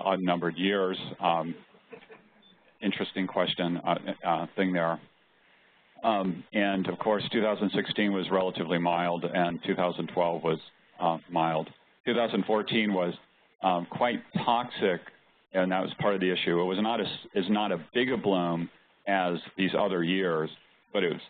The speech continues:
it was a substantial bloom, but extremely toxic when it started, and that was part of the problem.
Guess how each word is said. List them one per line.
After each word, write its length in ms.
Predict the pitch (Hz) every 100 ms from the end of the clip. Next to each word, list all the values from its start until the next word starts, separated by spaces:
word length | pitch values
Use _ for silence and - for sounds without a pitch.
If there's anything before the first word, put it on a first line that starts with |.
| -
it 40 |
was 260 | 95 98 90
a 40 |
substantial 480 | 104 - 123 120 113
bloom, 260 | 98 92 87
but 120 | 87
extremely 420 | - - 123 101
toxic 420 | 101 92 - 90
when 120 | 90
it 80 | 87 -
started, 280 | 95 87
and 80 | 80
that 100 | 85
was 80 | - -
part 140 | 90
of 40 | 82
the 140 | -
problem. 400 | 78 78 78 -